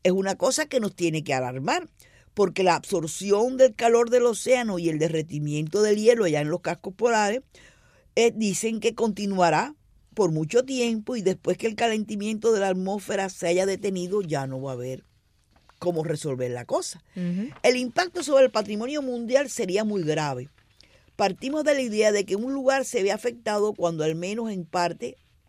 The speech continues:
Speaker 1: está por debajo del nivel del mar en la zona. Sin embargo, las mareas que se van a hacer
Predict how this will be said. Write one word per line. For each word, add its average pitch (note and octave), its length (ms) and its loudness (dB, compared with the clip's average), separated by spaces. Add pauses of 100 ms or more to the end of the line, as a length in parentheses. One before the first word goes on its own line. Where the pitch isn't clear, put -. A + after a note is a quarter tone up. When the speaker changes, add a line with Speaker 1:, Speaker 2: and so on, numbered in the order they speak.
(100)
Speaker 1:
está C#3+ 340 -8
por F3 180 -4
debajo F3 300 -2
del F3+ 140 -4
nivel D3 300 -6
del F3+ 160 -4
mar F3 220 -8
en G3 140 -10
la C#3+ 100 -8
zona. E3 380 -8 (420)
Sin C4+ 400 -6
embargo, F3+ 560 2
las E3 380 0
mareas D#3+ 600 0
que F3+ 140 -8
se D3+ 160 -4
van C#3 160 -4
a C#3+ 60 -8
hacer D3 480 -4